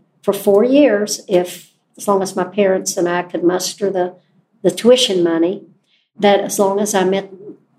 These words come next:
all their expectations, I would have that.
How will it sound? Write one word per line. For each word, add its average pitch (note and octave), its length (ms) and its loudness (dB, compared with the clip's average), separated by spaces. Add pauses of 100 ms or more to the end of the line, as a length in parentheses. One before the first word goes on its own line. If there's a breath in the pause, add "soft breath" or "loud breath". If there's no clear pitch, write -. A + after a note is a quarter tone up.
(120)
all G3 180 4
their G3 220 2
expectations, G3 1160 -2
I F3 120 -6
would F3+ 160 -8
have G3 300 -2
that. - 340 -16